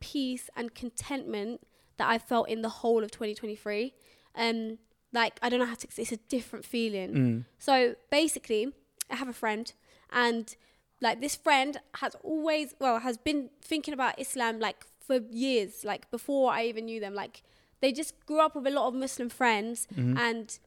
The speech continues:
Speaker 1: they would, like, they know about it. Like, they use, like, the terms like, "Inshallah, mashallah, Allah."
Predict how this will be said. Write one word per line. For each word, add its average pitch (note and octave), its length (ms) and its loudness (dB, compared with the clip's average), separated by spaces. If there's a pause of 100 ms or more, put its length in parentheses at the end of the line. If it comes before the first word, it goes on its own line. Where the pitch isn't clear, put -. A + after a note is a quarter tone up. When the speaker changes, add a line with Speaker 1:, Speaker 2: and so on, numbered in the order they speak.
(480)
Speaker 1:
they B3+ 160 6
would, B3 180 4
like, - 520 0 (480)
they C#4+ 100 4
know D4+ 160 4
about A3 300 2
it. - 160 -4
Like, A#3 180 -2
they B3+ 80 2
use, B3+ 340 -2
like, A#3 180 -2
the A#3+ 100 -6
terms A#3 280 -2
like, A3+ 140 -4
"Inshallah, A#3+ 480 -2
mashallah, A3 480 -6
Allah." A3 240 -6